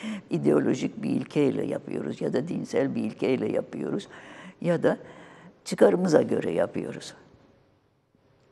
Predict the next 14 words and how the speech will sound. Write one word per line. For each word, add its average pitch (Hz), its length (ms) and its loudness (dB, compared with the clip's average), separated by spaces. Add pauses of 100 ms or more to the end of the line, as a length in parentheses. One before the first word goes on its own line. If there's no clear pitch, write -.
(120)
İşte - 200 -8
onlar 202 440 0 (1040)
doğru 160 420 0 (140)
bir 226 100 6
şeyin 165 360 2
değerini, 147 680 8 (960)
onun 180 380 2
bir 165 120 6
özelliği 156 480 4
olan 143 320 0
değerini 147 480 4
görme-, 143 520 2
görmemize 139 680 2
götüremiyor. 208 680 0